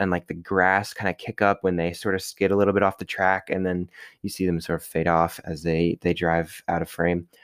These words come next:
I think that stuff was really cool as well. Those are just uniquely framed shots from a very, uh,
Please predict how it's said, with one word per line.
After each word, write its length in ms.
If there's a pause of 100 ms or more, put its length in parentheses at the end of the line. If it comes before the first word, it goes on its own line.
(260)
I 20
think 200
that 280
stuff 280
was 160
really 280
cool 220
as 140
well. 280
Those 200
are 100
just 180
uniquely 480
framed 380
shots 460
from 180
a 80
very, 320 (300)
uh, 400